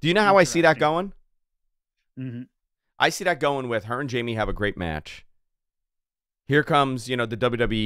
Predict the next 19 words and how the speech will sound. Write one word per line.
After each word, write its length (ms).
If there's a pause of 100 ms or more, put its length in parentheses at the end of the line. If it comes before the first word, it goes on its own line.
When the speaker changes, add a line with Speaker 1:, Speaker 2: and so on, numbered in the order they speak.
(120)
Speaker 1:
E, 40
uh, 460 (360)
the, 320
the, 380
the 260
Outsiders 880 (120)
two 160
point 240
oh. 220 (960)
Here 80
comes 320
Speaker 2:
Outcast, 80
Speaker 1:
Sari-, 140
Speaker 2:
they're 200
called. 200
Speaker 1:
Saraya, 480
Speaker 2:
Mm. 100
Speaker 1:
uh, 100
Saraya 760